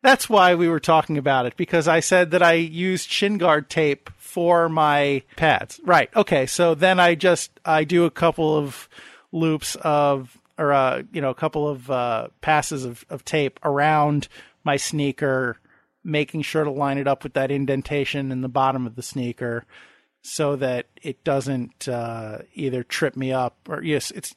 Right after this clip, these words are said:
so I don't slip on it or so I don't rip it up just from moving around. And, uh,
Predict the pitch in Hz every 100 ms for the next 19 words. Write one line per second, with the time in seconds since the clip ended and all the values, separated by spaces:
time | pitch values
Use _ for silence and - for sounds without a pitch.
0 | - 185 175 165 151 - 185 175 156 151
1 | 139 - 143 - 147 143 135 - 151 147
2 | 139 135 - _ _ - 151 - - 135
3 | 143 135 123 127 131 123 120 - - -
4 | _ _ _ - 131 127 127 127 123 131
5 | 123 123 120